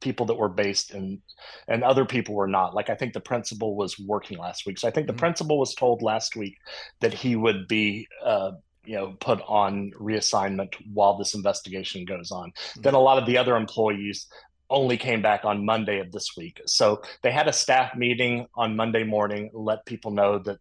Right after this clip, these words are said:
Speaker 1: the principal was going to be reassigned. And they did not give a lot of details, but it started coming out, uh, later in the day, uh,
Speaker 2: Mm-hmm.
Speaker 1: what the issue, uh, was actually about.
Speaker 2: So let's listen to Licata's statement that he made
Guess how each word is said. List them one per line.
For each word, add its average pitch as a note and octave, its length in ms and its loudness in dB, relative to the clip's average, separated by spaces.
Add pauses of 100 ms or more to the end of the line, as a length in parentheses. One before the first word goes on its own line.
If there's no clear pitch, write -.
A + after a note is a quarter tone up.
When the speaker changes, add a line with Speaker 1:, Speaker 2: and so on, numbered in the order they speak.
(100)
Speaker 1:
the G2+ 100 -4
principal G#2+ 560 -2
was G2+ 160 -4
going G2+ 260 -2
to G#2+ 80 -10
be G2+ 140 -6
reassigned. G2 680 -2 (520)
And A#2 180 2
they A#2+ 80 2
did B2 160 0
not B2 240 4
give B2 100 0
a B2 60 4
lot A2+ 220 6
of G2 120 -4
details, G2+ 600 -2
but G2+ 300 -4 (120)
it G#2+ 180 -6
started G#2+ 400 2
coming A2 280 -2
out, G2+ 260 2 (180)
uh, G2+ 200 -2
later G#2+ 380 0
in G2 120 -4
the F#2+ 80 -6
day, F#2+ 400 -4 (180)
uh, F#2+ 100 -2
Speaker 2:
Mm-hmm. F#2+ 380 -10
Speaker 1:
what G#2+ 320 2 (360)
the G#2 240 -2
issue, F#2+ 420 -6 (140)
uh, F2+ 180 -6 (140)
was G#2+ 180 -6
actually F2+ 360 -8
about. E2 400 -12 (200)
Speaker 2:
So G3+ 220 2
let's G#3+ 340 0
listen F#3 400 2
to D#3+ 80 -2
Licata's D3+ 480 -2
statement D#3+ 640 -4
that C3+ 140 -4
he D3 160 -4
made C#3 540 -2